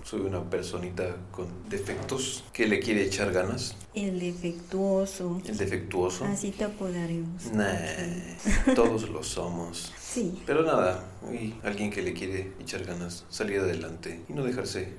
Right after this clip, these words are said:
Speaker 1: vencer por nada ni nadie. No sé, tal vez,
Speaker 2: Tal vez.
Speaker 1: tal vez no es tan profunda mi respuesta. Solamente podría decir que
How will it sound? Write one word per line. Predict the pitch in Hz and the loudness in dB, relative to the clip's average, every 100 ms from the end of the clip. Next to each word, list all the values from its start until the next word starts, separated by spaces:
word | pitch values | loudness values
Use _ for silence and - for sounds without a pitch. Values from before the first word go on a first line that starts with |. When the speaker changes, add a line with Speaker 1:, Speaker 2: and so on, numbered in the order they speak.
| - | -6
Speaker 1:
vencer | 85 85 85 85 | -6 -6 -8 -8
por | - 110 - - - - | -2 -2 -2 -8 -12 -4
nada | 107 127 135 131 131 - - | 2 4 6 4 2 -2 -4
ni | 85 | -2
nadie. | 90 135 135 127 110 92 95 - | 0 2 4 4 2 -2 -6 -6
No | 101 98 | -4 -2
sé, | - 160 - 107 - | 0 0 -2 -4 -4
tal | 104 98 | -2 0
vez, | 98 98 - - | -2 -4 -8 -6
Speaker 2:
Tal | 208 | -4
vez. | 196 185 180 180 | -2 -2 -4 -4
Speaker 1:
tal | 175 | 0
vez | 175 151 | 0 0
no | |
es | 139 | 0
tan | 139 127 | 0 0
profunda | 123 92 95 87 | 0 -2 -2 -2
mi | 87 | -2
respuesta. | 87 85 87 85 - - - | -4 -8 -8 -8 -10 -12 -6
Solamente | 107 104 98 95 95 90 - - - | -2 0 -2 -2 0 -2 -4 -10 -8
podría | 95 92 | -4 -4
decir | 95 | -4
que | 92 90 | -4 -4